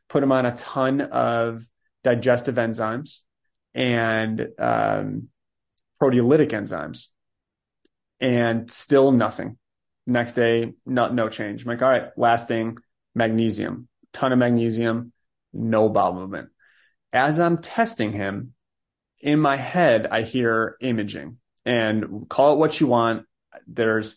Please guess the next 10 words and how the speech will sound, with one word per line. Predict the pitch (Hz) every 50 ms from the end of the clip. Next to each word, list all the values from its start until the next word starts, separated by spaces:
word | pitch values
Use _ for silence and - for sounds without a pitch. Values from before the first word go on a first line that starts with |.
| _ -
you | - 113
know, | 110 104 107
intuitiveness. | 101 110 - - 160 160 156 156 135 139 143 139 139 139 -
There's, | - 127 117 113 113 110 110 - - -
sometimes | - 131 123 120 127 120 120 123 117 117
you | 120 120
just | 113 120 117 117 - - 123 120
get | 120 123 120 117
a | 117
signal. | 113 - - 107 104 104 98 90 - -